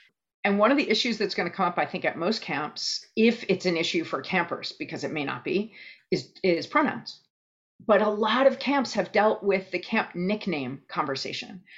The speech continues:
So if you have a rule about nicknames, either you don't do them or you do them, but you can't, for example, I would imagine most camps would support the idea that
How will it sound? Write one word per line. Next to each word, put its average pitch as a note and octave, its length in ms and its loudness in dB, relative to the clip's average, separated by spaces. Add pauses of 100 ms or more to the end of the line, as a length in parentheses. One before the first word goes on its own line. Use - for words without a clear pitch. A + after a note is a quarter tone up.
(140)
So G3 160 2
if F#3 80 2
you C4+ 160 6
have D4 100 6
a A#3+ 60 6
rule A3+ 300 4
about F3 260 2
nicknames, C#3+ 540 -6
either G#3+ 160 6
you G3 160 2
don't G#3 280 2
do G#3 160 -4
them F#3+ 220 2
or - 20 -2
you E3 140 -6
do G3 220 -4
them, E3+ 240 2
but E3+ 280 0
you E3+ 120 -10
can't, G3 360 -4
for G#3+ 140 0
example, F3 480 -2
I E3 80 4
would D#3+ 80 2
imagine D3+ 340 -2
most D3+ 200 -10
camps C#3 280 -8
would C#3+ 140 -8
support G3 320 -4
the F3+ 80 0
idea D#3 380 0
that D#3+ 240 0